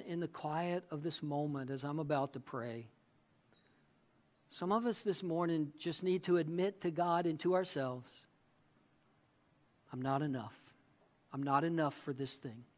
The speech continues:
I, I don't have the strength. My heart's breaking. I, I don't know what to do. I don't know how to fix it. I'm not enough. God, I need you.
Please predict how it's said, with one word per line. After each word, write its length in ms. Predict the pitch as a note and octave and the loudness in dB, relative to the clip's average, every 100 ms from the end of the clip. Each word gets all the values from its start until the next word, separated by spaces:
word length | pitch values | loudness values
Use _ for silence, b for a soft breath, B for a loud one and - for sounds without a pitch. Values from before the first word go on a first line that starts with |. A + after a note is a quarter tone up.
| _ _ _ _ _ _ _ _ _ _ _ _ _ _ _ _ _ _ _ | _ _ _ _ _ _ _ _ _ _ _ _ _ _ _ _ _ _ _
I, 120 | - D3+ | -4 0
I 60 | D#3+ | 2
don't 140 | D3+ | 2
have 200 | C3+ D3 | 4 2
the 80 | D#3+ | 2
strength. 600 | D3+ - B2+ A#2 - - - _ _ _ _ _ _ _ _ _ _ _ _ _ _ _ _ _ | -2 -6 -8 -10 -16 -20 -20 _ _ _ _ _ _ _ _ _ _ _ _ _ _ _ _ _
My 120 | A#2+ | -8
heart's 260 | A2 D3 D3 | -2 0 -2
breaking. 640 | - D3+ D#3+ F3 D#3+ D#3+ - _ _ _ _ _ _ _ _ _ _ _ _ _ _ - | 0 0 0 -4 -10 -12 -20 _ _ _ _ _ _ _ _ _ _ _ _ _ _ -6
I, 120 | E3 | 0
I 80 | D#3 | 2
don't 120 | C#3+ | 2
know 80 | C#3 | 0
what 200 | C#3 C3+ | 0 -2
to 80 | C3 | -4
do. 180 | A#2+ C#3 | -4 -2
I 100 | - | 0
don't 160 | D3 | 0
know 60 | C3+ | 0
how 140 | B2 | 0
to 60 | A#2 | -4
fix 420 | - C3+ C3+ - | -6 -8 -8 -10
it. 120 | D#3+ E3+ - _ _ _ _ | -10 -10 -20 _ _ _ _
I'm 120 | C3+ | -6
not 180 | C3 C3 | -4 -2
enough. 380 | D3 F3+ G#3 G#3 - - - _ _ _ _ _ _ _ _ _ _ _ _ _ _ _ _ _ _ _ | -2 -6 -8 -12 -16 -20 -20 _ _ _ _ _ _ _ _ _ _ _ _ _ _ _ _ _ _ _
God, 180 | - C#3 | 0 2
I 80 | D3 | 2
need 240 | D3 D3 | 0 -2
you. 220 | C#3 A2+ | -4 -8